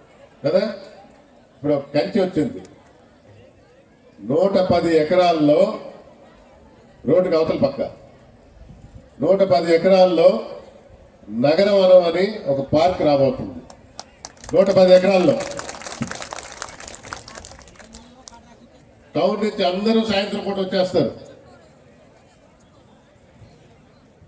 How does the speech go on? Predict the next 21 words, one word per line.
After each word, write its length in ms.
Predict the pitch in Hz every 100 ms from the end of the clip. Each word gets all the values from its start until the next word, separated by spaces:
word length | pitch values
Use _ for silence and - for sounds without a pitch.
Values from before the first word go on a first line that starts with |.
| _ _ 254
మీరు 600 | 330 381 359 175 180 180 - -
ఇక్కడే 260 | 139 190 180
ఉంటారు. 360 | 165 135 117 - - - - - - - _ _ _ _ _ _ _ _ -
మీరు 180 | 127 165
అనుకోవచ్చు 400 | 180 196 190 180
రేపు, 240 | 156 139 95 - - - - - - - - -
"టౌన్ 260 | - 185 208
వాళ్ళు 180 | 196 185
నాకు 200 | 156 147
బాగానే 280 | 165 185 165
తెలుసు, 260 | 160 180
ఈ 140 | 185 185
కొత్త 260 | - -
మహల్ 300 | 220 196 185
ఎవరా?" 280 | 165 151 147
అని. 180 | 120 101 - - - - - - - - - - - 208
ఈ 20 |
పక్క 280 | 185 185 226
ఐఐటి, 560 | 196 151 196 214 214 208
ఐఎస్ఆర్ 580 | 190 190 190 190 185
అని 320 | 180 190 247